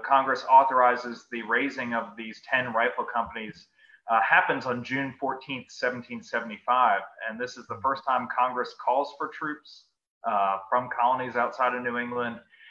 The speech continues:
And so it's the date that we mark the birth of the United States Army. Um, you know, if you look at the seal of the Army or on any Army flags or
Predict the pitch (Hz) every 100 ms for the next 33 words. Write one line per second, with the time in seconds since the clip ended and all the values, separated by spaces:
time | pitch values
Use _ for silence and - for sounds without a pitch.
0 | - - - 123 123 - 147 139 139 143
1 | 120 165 170 170 139 131 170 - 131 110
2 | 135 135 123 120 127 127 135 120 - 135
3 | 175 82 - - - 110 107 107 113 110
4 | 120 120 131 131 113 - - 127 123 117
5 | 117 117 120 120 120 113 113 117 117 113
6 | 110 120 120 - 123 117 117 113 110